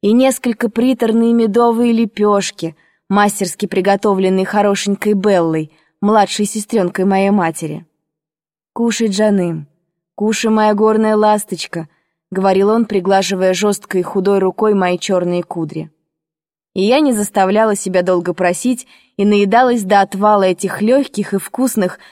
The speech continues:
словно таявших во рту лакомств. Потом, покончив с ними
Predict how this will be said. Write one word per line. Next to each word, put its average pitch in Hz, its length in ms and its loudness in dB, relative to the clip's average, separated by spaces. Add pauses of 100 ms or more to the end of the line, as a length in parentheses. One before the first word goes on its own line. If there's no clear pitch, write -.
(120)
словно 208 420 0
таявших 226 560 0
во 196 140 0
рту 202 240 -4
лакомств. 160 600 -4 (1080)
Потом, 285 420 0 (420)
покончив 214 500 0
с - 140 -8
ними 269 380 2